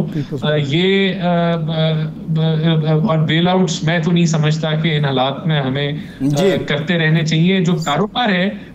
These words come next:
Speaker 2: वो private sector का काम है, हुकूमत को नहीं करना
Speaker 3: जी।
Speaker 2: चाहिए। हुकूमत, मैं आपको एक study बता दूं कि जो Chinese स्टेट ओन्ड enterprises भी हैं एक study के मुताबिक वो भी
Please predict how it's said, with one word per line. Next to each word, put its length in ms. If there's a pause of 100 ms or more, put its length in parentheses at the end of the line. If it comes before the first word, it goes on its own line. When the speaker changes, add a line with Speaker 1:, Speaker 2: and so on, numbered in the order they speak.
Speaker 2:
वो 80
private 380
sector 320
का 140
काम 320
है, 240
हुकूमत 400
को 80
नहीं 180
करना 240
Speaker 3:
जी। 60
Speaker 2:
चाहिए। 400
हुकूमत, 560 (360)
मैं 240
आपको 320
एक 100
study 300
बता 300
दूं 140 (400)
कि 80
जो 120
Chinese 600
स्टेट 280
ओन्ड 160
enterprises 720
भी 160
हैं 500 (140)
एक 180
study 320
के 100
मुताबिक 520
वो 280
भी 420